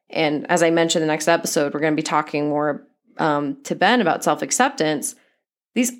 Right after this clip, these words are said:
all kind of fit together. And I'm really excited 'cause this was not on purpose. This just kinda fell into my lap. And I'm pumped. I'm pumped when that ever happens. So I'm excited to see what's after that.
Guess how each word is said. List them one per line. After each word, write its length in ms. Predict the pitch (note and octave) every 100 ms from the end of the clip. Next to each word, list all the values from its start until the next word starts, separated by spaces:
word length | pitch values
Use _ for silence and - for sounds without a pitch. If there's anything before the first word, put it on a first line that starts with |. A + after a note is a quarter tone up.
| _
all 200 | A#3+ D4
kind 160 | D4 D4+
of 80 |
fit 140 | C#4+ B3
together. 600 | A#3 G3+ G3+ D#3 D3+ -
And 120 | G#3
I'm 140 | A3+ B3
really 180 | F4+ F4+
excited 380 | - C4 G#3
'cause 140 | G3+ G3
this 160 | A#3+
was 120 | C4+ A3
not 280 | G3 F3+
on 140 | E3 E3
purpose. 420 | D#3+ - A#2 -
This 300 | - - -
just 160 | D#4+ E4
kinda 580 | - C#4+ A3 F#3 F3+ - _ _ _
fell 380 | - G#3 G3
into 200 | F#3+ F3+
my 140 | F3 E3
lap. 340 | D3 G#2+ - - _ _ _ _ _
And 120 | G3
I'm 120 | G3
pumped. 340 | G3 - E3+ -
I'm 140 | D#3+
pumped 300 | - A#3 A#3+
when 140 | A3+ G3+
that 320 | F3+ D#3+ - E3
ever 260 | G3 G3+ F#3+
happens. 540 | D3+ - B2+ G#2+ - - _ _ _ _
So 180 | -
I'm 80 | F#3+
excited 460 | F#3+ - F#3+ F#3+ F3
to 80 | F3+
see 380 | - F3+ F3
what's 640 | E3 E3+ D#3+ D#3+ - - - _
after 600 | F3 F3 E3+ D#3+ D#3+ D#3 _ -
that. 460 | E3 D#3+ C2 -